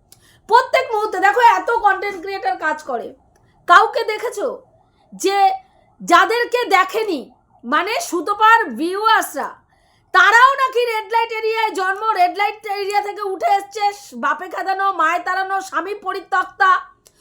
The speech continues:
সর্ব ব্যাপারে ও জানে, এগুলো জানে। সেখানে ও বলছে চীনাকে নাকি সুতপা বেশ্যালয়তে পাঠিয়ে দিয়েছে সকালে।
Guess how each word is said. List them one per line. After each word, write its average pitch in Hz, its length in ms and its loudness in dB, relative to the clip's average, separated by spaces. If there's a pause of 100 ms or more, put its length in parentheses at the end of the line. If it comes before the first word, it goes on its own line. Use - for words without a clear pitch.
(140)
সর্ব 494 440 4
ব্যাপারে 453 480 2
ও 403 120 0
জানে, 269 460 -4
এগুলো 302 280 -8
জানে। 220 340 -8 (460)
সেখানে 440 440 2
ও 523 220 10
বলছে 440 360 -2 (200)
চীনাকে 403 400 -6
নাকি 466 280 -6
সুতপা 392 440 -6
বেশ্যালয়তে 311 600 -4
পাঠিয়ে 294 400 -8
দিয়েছে 320 440 -6 (420)
সকালে। 285 460 -2